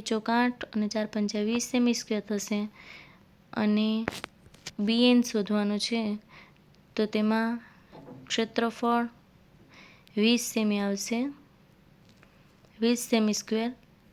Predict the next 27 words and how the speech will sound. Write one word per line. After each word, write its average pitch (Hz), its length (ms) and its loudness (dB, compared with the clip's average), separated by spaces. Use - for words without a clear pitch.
એકના 233 340 2
છેદમાં 214 440 2
બે 240 120 2
ગુણ્યા 214 300 2
પાયો 220 340 2
ગુણ્યા 214 420 0
વેધ, 214 340 2
તો 202 80 0
વીસ 226 340 2
બરાબર 214 500 0
એકના 226 280 0
છેદમાં 214 420 2
બે 226 180 2
ગુણ્યા 214 440 0
આઠ 240 280 -2
ગુણ્યા 226 480 0
બી 220 240 2
એન. 190 160 0
તો - 140 -8
બી 220 200 2
એન 240 200 4
બરાબર 208 400 2
બે 220 180 0
ગુણ્યા 214 340 2
વીસ 220 400 -2
છેદમાં 214 460 0
આઠ, 214 360 0